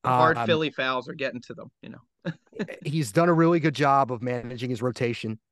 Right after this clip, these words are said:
Speaker 2: Um, top fifteen in the country in terms of minutes continuity. So the, the guys that, that he puts on the floor at particular moments are on the floor for the reason, for a reason, because he believes that they should be, and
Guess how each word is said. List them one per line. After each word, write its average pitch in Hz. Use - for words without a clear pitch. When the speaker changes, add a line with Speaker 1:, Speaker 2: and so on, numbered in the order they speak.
Speaker 2:
Um, 101
top 131
fifteen 135
in 123
the 120
country 120
in 110
terms 117
of 110
minutes 127
continuity. 123
So 110
the, 123
the 127
guys 127
that, 120
that 117
he 131
puts -
on 139
the 127
floor 135
at 135
particular 127
moments 131
are 127
on 123
the 123
floor 131
for -
the 110
reason, 131
for 117
a 127
reason, 131
because -
he 127
believes 117
that 117
they 123
should 135
be, 151
and 113